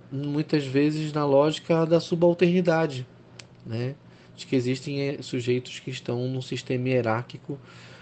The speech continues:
mais valorativos do que outros.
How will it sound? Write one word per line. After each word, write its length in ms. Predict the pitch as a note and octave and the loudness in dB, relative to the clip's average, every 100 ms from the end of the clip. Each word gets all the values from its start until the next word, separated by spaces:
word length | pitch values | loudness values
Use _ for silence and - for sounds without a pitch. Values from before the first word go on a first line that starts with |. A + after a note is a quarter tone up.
| - B2 | -16 -4
mais 300 | A#2 B2+ C3 | -2 0 -2
valorativos 960 | C#3+ C3 C3+ C3 B2+ - A#2 B2 A#2+ | 0 2 2 2 0 -4 -4 -4 -6
do 100 | B2+ | -8
que 160 | - C#3 | -4 0
outros. 540 | A2+ A#2 - A2 - | 2 0 -4 -16 -16